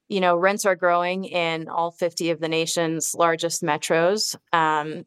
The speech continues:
and year over year rents have grown in all fifty of the nation's largest metros. And places in the Sun Belt,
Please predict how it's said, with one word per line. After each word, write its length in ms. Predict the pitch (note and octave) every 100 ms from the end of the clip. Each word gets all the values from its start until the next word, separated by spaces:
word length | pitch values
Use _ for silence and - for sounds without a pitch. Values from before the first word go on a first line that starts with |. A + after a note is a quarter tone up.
| -
and 580 | E3+ D#3 D3+ D3+ D3+ -
year 300 | E3+ E3+ E3
over 180 | E3 D#3+
year 260 | D#3 D#3+ E3
rents 400 | D#3+ D#3 D#3+ -
have 140 | D#3
grown 380 | - D#3+ D#3 E3
in 220 | D#3 D#3
all 260 | - D#3+ D#3+
fifty 360 | - E3 F3
of 120 | D#3+
the 80 | D#3
nation's 440 | D#3 D3+ - D#3+ D#3
largest 440 | D#3 D#3 D#3+ -
metros. 580 | D#3 D#3 - D#3+ E3 E3+ -
And 420 | D#3 D#3 D#3 D#3 - - - _ _ _ -
places 480 | G3+ F#3 F#3+ F3
in 240 | E3+ F3+ E3+
the 60 |
Sun 280 | D#3+ G#3 A3
Belt, 400 | F#3+ D#3+ E3+ -